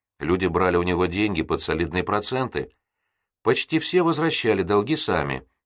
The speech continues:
без напоминаний, но некоторых приходилось вежливо уговаривать.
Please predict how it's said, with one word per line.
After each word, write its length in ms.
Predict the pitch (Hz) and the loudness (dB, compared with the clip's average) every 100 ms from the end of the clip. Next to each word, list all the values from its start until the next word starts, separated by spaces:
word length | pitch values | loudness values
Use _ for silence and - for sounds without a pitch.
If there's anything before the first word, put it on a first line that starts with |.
| 82 | -4
без 200 | 131 113 | -2 0
напоминаний, 760 | 117 135 143 90 71 67 - _ _ _ _ | -2 -2 0 0 -2 -4 -10 _ _ _ _
но 220 | - 85 98 | -4 0 0
некоторых 580 | 156 185 180 175 170 | 0 -2 -2 -4 -4
приходилось 680 | - 139 139 113 156 160 - - | -2 0 0 0 0 0 -2 -10
вежливо 520 | - 147 147 131 147 151 | -6 0 0 0 0 0
уговаривать. 720 | 143 147 90 73 71 71 | 2 2 4 2 0 -2